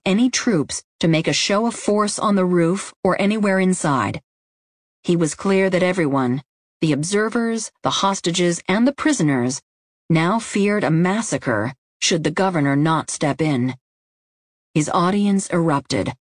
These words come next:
"What about my son?" Stephen Smith, hostage Mike Smith's father, yelled up at Wicker with tears on his face and rain soaking his body. "We have to go in and bring those people out," he continued in anguish.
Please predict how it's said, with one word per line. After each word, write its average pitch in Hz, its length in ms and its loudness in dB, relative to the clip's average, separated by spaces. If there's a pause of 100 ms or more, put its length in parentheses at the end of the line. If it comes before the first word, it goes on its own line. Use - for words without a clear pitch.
(380)
"What 202 180 2
about 233 220 2
my 208 160 2
son?" 220 580 0 (480)
Stephen 180 480 0
Smith, 160 500 -2 (300)
hostage 156 480 -2
Mike 170 300 0
Smith's 160 340 -2
father, 175 500 0 (220)
yelled 190 380 2
up 190 120 0
at 180 80 0
Wicker 196 380 0
with 160 220 -4
tears 214 440 0
on 143 140 2
his 143 200 0
face 156 420 0
and 151 180 2
rain 170 380 2
soaking 165 420 0
his 147 140 0
body. 151 500 0 (640)
"We 233 160 2
have 233 280 0
to 175 100 2
go 202 260 0
in 208 120 0
and 151 140 2
bring 233 280 2
those 196 180 0
people 202 320 0
out," 277 420 0 (360)
he 175 80 0
continued 165 560 0
in 139 100 2
anguish. 139 540 0